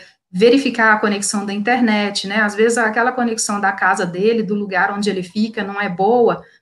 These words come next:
ele, ele se preparar, ele buscar um outro lugar, né, pedir emprestado aí um, uma outra residência, né, de um parente pra poder fazer, pra usar a internet, tem que ter o preparo,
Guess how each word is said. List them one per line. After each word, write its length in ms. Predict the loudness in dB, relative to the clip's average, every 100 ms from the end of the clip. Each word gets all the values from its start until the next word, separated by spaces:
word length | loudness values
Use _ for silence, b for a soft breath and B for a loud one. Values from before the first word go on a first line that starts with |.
| _
ele, 160 | -4 0
ele 220 | 2 0
se 140 | 0 -2
preparar, 540 | -2 0 2 4 2
ele 120 | 2
buscar 340 | 0 -4 -4 -2
um 160 | 0
outro 340 | 2 2 0 0
lugar, 500 | 0 2 2 2 0
né, 180 | -2 -2
pedir 480 | -4 -4 0 2
emprestado 760 | 4 2 0 -2 0 2 2 0
aí 260 | 0 0
um, 240 | -2 -4 -12 _ _ _ -10
uma 200 | -2 2
outra 300 | 2 2 4
residência, 800 | 4 2 2 2 2 2 0 0
né, 200 | 2 2
de 100 | 2
um 100 | 0
parente 720 | 0 0 0 0 0 0 -4
pra 180 | -8 -6
poder 280 | -4 -2 -2
fazer, 400 | -4 -2 -2 -2
pra 160 | -2
usar 220 | -2 0 2
a 40 |
internet, 840 | 0 0 -2 -2 0 0 -2 -6 _ _ _ _ -2
tem 120 | 0
que 80 | 2
ter 120 | 2
o 80 | 0
preparo, 580 | -2 0 2 4 0